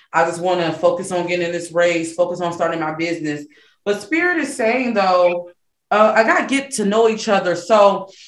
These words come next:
it's one of those things where you might have someone that wants to really get to know you, someone who's watching you, someone who's liking seeing you on the gr-, um,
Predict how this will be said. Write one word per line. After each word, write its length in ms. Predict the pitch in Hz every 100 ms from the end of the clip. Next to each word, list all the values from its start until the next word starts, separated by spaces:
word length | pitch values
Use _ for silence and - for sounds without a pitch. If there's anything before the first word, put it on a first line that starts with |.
| _
it's 120 | -
one 140 | 262 349
of 60 |
those 240 | 359 294 -
things 280 | 254 269 247
where 120 | 226
you 160 | 214
might 180 | 247 262
have 200 | 277 254
someone 680 | 262 226 214 214 214 196 147
that 200 | 180 185
wants 340 | 185 208 214 -
to 100 | 202
really 240 | 190 190
get 220 | 196 190 190
to 100 | 175
know 240 | 160 175
you, 320 | 185 202 202
someone 420 | 196 202 190 185
who's 140 | 185 160
watching 500 | 151 175 196 190 165
you, 100 | 151
someone 360 | 160 180 180
who's 360 | 185 190 165 160 _ - - - _
liking 640 | 156 180 190 202 196 185 165
seeing 380 | 143 - 202 196
you 160 | 185
on 140 | 175 170
the 60 | 151
gr-, 320 | 156 170 -
um, 500 | 170 156 135 -